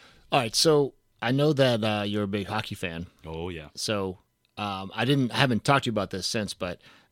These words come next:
Speaker 1: you know, the, the Hurricanes here in Raleigh just had their Stadium Series game. And, uh, what I remember reading, and I, again, I meant to, I meant to comment on it to you, but, um,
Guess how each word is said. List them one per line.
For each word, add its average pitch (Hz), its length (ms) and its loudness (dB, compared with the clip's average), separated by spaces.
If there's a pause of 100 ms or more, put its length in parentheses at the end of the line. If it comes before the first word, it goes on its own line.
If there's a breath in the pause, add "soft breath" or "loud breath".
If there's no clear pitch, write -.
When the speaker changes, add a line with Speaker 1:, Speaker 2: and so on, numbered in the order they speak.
(140)
Speaker 1:
you 101 100 -4
know, 98 100 -4
the, 92 320 -8
the 101 120 -6
Hurricanes 107 520 -4
here 104 160 -4
in 92 80 -6
Raleigh 95 280 -6
just 95 220 -6
had 98 200 -6
their 90 240 -6
Stadium 107 400 -4
Series 87 340 -6
game. 87 320 -10 (500 soft breath)
And, 95 220 -4
uh, 92 220 -4
what 107 160 0
I 110 80 6
remember 147 300 6
reading, 123 300 6
and 104 80 -2
I, 101 60 -2
again, 107 300 0
I 101 80 0
meant 113 220 0
to, 92 200 -4
I 98 80 -6
meant 104 200 -2
to 101 80 -8
comment 104 340 -2
on 87 120 -4
it 87 120 -8
to 107 100 -4
you, 92 180 -4
but, 85 220 -6 (480 soft breath)
um, 87 480 -4